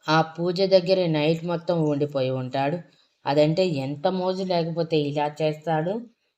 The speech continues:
అనుకొని ఫ్రెష్ అవ్వటానికి కబోర్డ్ ఓపెన్ చేయగానే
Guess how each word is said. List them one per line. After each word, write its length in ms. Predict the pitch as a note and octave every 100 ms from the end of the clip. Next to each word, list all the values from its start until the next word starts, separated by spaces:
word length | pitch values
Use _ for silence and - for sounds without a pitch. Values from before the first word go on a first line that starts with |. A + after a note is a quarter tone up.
| -
అనుకొని 400 | F#3+ G3 F#3+ E3+
ఫ్రెష్ 320 | E3 D#3 -
అవ్వటానికి 520 | F3 E3+ D#3+ D3 D3
కబోర్డ్ 460 | D3+ D#3 D3+ E3 D#3
ఓపెన్ 320 | D3 D3 D#3 D3+
చేయగానే 640 | C#3 C#3 C#3+ C3 C3+ D3